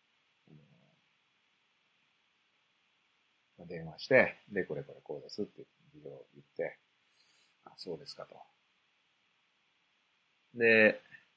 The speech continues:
まずね、あの、「わかりました」と。「ところで、宮城さん、仕事はどうですか？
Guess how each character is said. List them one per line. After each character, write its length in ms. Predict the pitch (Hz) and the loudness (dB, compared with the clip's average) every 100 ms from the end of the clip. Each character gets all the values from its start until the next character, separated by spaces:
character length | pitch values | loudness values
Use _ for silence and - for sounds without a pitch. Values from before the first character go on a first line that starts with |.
| _ _ _ _ | _ _ _ _
ま 120 | 147 | 0
ず 80 | 110 | 0
ね、 340 | 82 90 92 - | 0 2 0 -2
あ 80 | 95 | -4
の、 400 | 87 82 78 76 - _ _ | -4 -4 -6 -10 -20 _ _
「わ 80 | - | 0
か 80 | 104 | 2
り 60 | |
ま 100 | 110 | 2
し 40 | 113 | -2
た」 80 | 90 | -4
と。 100 | - - - _ _ - | -6 -12 -20 _ _ -2
「と 60 | 127 | 4
こ 80 | 127 | 4
ろ 80 | |
で、 40 | 110 | 6
宮 160 | 127 | 4
城 100 | 127 | 4
さ 100 | 127 123 | 2 2
ん、 100 | - - | -2 -8
仕 200 | - 131 | -6 2
事 360 | 135 147 151 147 | 2 4 4 8
は 140 | 147 | 8
ど 140 | 147 135 | 10 8
う 40 | |
で 80 | 98 | 8
す 80 | - | 6
か？ 240 | 101 | 6